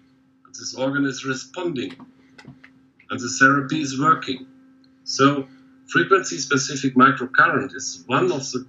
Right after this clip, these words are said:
great chan-, chances we have in this industry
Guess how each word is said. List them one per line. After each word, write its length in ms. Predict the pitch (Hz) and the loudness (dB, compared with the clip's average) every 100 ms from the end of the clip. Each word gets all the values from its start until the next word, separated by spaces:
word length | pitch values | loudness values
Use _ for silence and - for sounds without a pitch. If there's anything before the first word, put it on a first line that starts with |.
| - | 0
great 400 | 127 175 - - | 2 2 0 -6
chan-, 400 | - 143 151 139 117 - - | 0 0 0 -2 -2 -4 -4
chances 720 | - 135 139 131 127 - - - _ _ _ - | 6 6 6 2 0 0 -12 -20 _ _ _ 0
we 140 | 123 | 4
have 220 | - 160 - | 4 4 2
in 60 | 127 | 0
this 280 | 127 139 | 0 0
industry 800 | 135 175 151 - - 143 131 - | 0 0 -2 -4 -4 0 0 -2